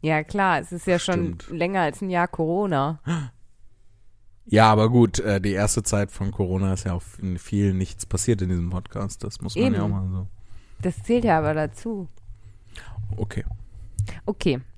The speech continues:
Speaker 1: also Lisa schreibt: „Ich höre jetzt euren Podcast seit August und versuche seither alle Folgen durchzuhören. Jetzt bin ich endlich soweit und der Weg dahin war einerseits enttäuschend.“ <laughs>
Speaker 2: Oh.
Speaker 1: Oh Mann. Und ist jetzt auch weiterhin, naja,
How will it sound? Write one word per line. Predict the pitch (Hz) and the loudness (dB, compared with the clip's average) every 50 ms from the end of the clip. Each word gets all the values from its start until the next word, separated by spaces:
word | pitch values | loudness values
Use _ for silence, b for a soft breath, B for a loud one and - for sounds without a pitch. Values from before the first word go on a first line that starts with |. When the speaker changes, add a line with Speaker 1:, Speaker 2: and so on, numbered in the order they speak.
| - - | 2 6
Speaker 1:
also | 196 214 190 180 170 | 6 6 6 4 0
Lisa | 180 226 214 220 185 | 0 2 4 4 4
schreibt: | - - - 165 131 131 - - - - - - - - - - - - - - - - - - - - - | 4 2 0 0 0 0 0 -4 -10 -10 -10 -16 -18 -18 -18 -18 -18 -18 -20 -20 -20 -20 -20 -20 -20 -16 -4
„Ich | - - - - | -4 -2 4 8
höre | 302 311 285 320 | 8 10 10 10
jetzt | 294 262 - - | 6 6 4 6
euren | - 226 208 208 190 | 6 6 6 6 4
Podcast | - - 277 - - - 233 262 - - - | 6 4 4 4 6 6 6 6 6 4 2
seit | - 202 208 220 - - | 6 6 6 6 6 4
August | 180 170 170 233 330 - - - B B B B B B | 4 4 4 2 2 2 -2 -10 B B B B B B
und | 214 - | -6 4
versuche | - 214 202 220 240 - 254 220 | 6 6 6 6 4 4 4 6
seither | 180 190 196 240 - - 240 233 220 - | 8 8 8 8 6 4 6 6 8 8
alle | - 202 233 226 | 8 8 6 6
Folgen | - - 196 190 185 190 175 | 8 8 8 8 8 6 2
durchzuhören. | 156 156 151 - - - 147 135 139 131 127 120 117 - - B B B B B | 0 0 -2 -2 -4 -4 -2 0 0 0 0 -2 -4 -8 -8 B B B B B
Jetzt | 196 196 - | -2 0 4
bin | - 247 247 | 6 6 6
ich | 247 240 | 6 4
endlich | - 220 262 269 302 262 - | 4 4 4 4 2 2 4
soweit | 262 240 208 220 220 247 254 - | 4 6 8 10 10 10 8 6
und | 226 214 | 2 6
der | 202 190 185 | 6 6 8
Weg | 202 240 262 - - | 8 4 4 6 8
dahin | 254 220 220 226 233 240 208 | 8 8 8 8 6 6 6
war | 202 - | 6 8
einerseits | - 190 214 214 208 190 190 196 196 - - b b b | 8 8 8 6 6 8 6 4 4 0 -16 b b b
enttäuschend.“ | - 294 - 311 370 381 370 370 359 - - - 226 208 - - - - - | -2 2 8 10 12 12 12 12 10 6 4 -2 -4 -4 -4 -6 -6 2 4
<laughs> | 294 269 - - - | 4 4 4 2 4
Speaker 2:
Oh. | 165 143 123 110 101 95 92 95 B B B B B B | 6 8 8 8 8 6 4 2 B B B B B B
Speaker 1:
Oh | 294 359 311 233 - | 8 10 10 10 8
Mann. | 254 269 277 214 214 190 185 180 B B B B B | 8 8 10 8 8 6 2 -4 B B B B B
Und | - - 240 220 | -2 0 2 2
ist | 285 330 - | 2 4 6
jetzt | 349 320 311 - | 4 4 4 6
auch | - 262 240 233 | 6 6 8 8
weiterhin, | 233 247 269 277 320 294 262 262 254 262 - b b b b - | 8 8 10 10 8 6 6 6 4 2 -2 b b b b 4
naja, | 226 226 226 220 220 220 220 220 | 6 8 8 10 10 8 8 6